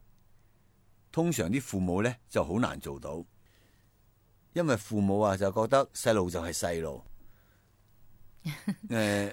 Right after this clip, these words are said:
Speaker 1: 硬係就唔放心。
Speaker 2: <laughs> 成日會用命令嘅口吻。
Speaker 1: 命令啊！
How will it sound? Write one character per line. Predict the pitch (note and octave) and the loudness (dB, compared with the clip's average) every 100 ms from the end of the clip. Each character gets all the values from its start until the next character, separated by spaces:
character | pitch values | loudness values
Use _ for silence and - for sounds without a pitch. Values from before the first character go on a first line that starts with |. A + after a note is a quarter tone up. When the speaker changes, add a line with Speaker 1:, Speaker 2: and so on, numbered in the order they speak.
| - - _ _ _ - | -10 -20 _ _ _ -2
Speaker 1:
硬 | |
係 | G#2+ F3 D3 | 0 0 0
就 | F#2+ | -2
唔 | D2 | -6
放 | D2 F2 E2 | -6 -6 -4
心。 | - E2+ - - | -6 -8 -14 -10
Speaker 2:
<laughs> | F#3 E3 E3 _ _ _ _ _ _ _ | -6 -6 -8 _ _ _ _ _ _ _
成 | - G3 F3+ | -2 0 2
日 | |
會 | F3 F#3+ | 2 4
用 | F#3 E3+ | 4 2
命 | E3 | 0
令 | E3 | 0
嘅 | D#3+ E3 | 0 2
口 | |
吻。 | G2+ | 4
Speaker 1:
命 | F#2+ F2+ F#2+ | 4 4 2
令 | |
啊！ | E2 - | 0 -4